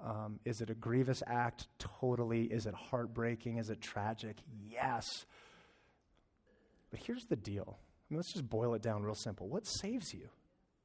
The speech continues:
It's the grace of God. You do not, I mean, how many places could we go in the scriptures that would go, "Okay, I did nothing, God did everything. I did not." And so, of course, the implication then is this.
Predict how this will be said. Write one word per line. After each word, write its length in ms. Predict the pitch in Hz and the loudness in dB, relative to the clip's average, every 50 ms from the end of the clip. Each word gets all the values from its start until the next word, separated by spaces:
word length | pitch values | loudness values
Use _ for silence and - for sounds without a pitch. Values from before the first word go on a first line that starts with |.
| _ _ _ _ _ _ _ _ _ _ _ _ _ _ _ | _ _ _ _ _ _ _ _ _ _ _ _ _ _ _
It's 120 | - - - | -10 -2 2
the 100 | - 247 | 2 2
grace 480 | 151 127 - 123 - 151 185 175 - | 2 2 2 4 6 6 6 8 8
of 160 | - 226 170 156 | 6 6 10 12
God. 400 | 170 220 262 311 277 151 110 - - - - _ _ _ _ _ _ _ _ _ _ _ _ _ _ _ _ _ _ _ _ _ _ _ _ _ | 12 12 12 10 6 4 2 0 -8 -20 -20 _ _ _ _ _ _ _ _ _ _ _ _ _ _ _ _ _ _ _ _ _ _ _ _ _
You 180 | - 175 247 285 | 12 12 12 12
do 280 | 240 156 - 220 262 269 | 12 12 12 12 12 12
not, 280 | 240 208 208 285 - 226 | 12 12 12 12 12 12
I 40 | |
mean, 120 | 190 196 190 | 12 12 12
how 220 | 165 147 202 254 | 12 12 12 12
many 160 | 294 311 285 | 12 12 12
places 420 | 240 - - 226 226 220 - 202 165 | 12 12 12 12 12 12 12 8 8
could 160 | - 214 165 | 8 10 12
we 80 | 180 180 | 12 12
go 200 | 139 165 175 185 | 12 12 12 12
in 80 | 190 | 10
the 60 | 180 | 8
scriptures 420 | - - - 190 - - 156 139 131 | 8 10 10 10 10 8 4 8 10
that 120 | 147 151 | 10 10
would 120 | 143 156 139 | 12 12 12
go, 140 | 151 143 | 12 12
"Okay, 240 | 139 - - 147 117 104 | 12 12 12 10 10 8
I 160 | - - - 175 | 4 2 2 2
did 240 | 160 - 285 294 | 4 4 4 8
nothing, 440 | 262 190 135 120 - - - 151 147 | 10 10 8 8 8 4 4 6 6
God 240 | 135 - - 120 127 | 4 2 2 4 8
did 140 | 147 190 220 | 10 10 12
everything. 340 | 277 277 196 143 123 120 - - - - - | 12 10 10 8 6 4 0 -6 -8 -4 2
I 140 | - 117 | 4 6
did 200 | 151 170 285 254 | 8 8 8 10
not." 100 | 196 135 - - - - | 10 8 6 4 0 4
And 120 | - 175 160 | 6 8 12
so, 140 | - 220 208 | 12 12 12
of 100 | 175 - | 12 12
course, 200 | - 214 190 - | 12 10 10 10
the 80 | 214 | 8
implication 640 | 208 180 190 175 - - 208 214 208 - - 139 117 | 6 6 6 4 4 6 6 6 6 4 2 2 4
then 160 | 107 110 113 | 4 4 4
is 160 | 117 110 - - 143 | 4 2 0 0 0
this. 500 | 170 165 127 - - - - - - | 0 0 0 -2 -4 -4 -4 -6 -6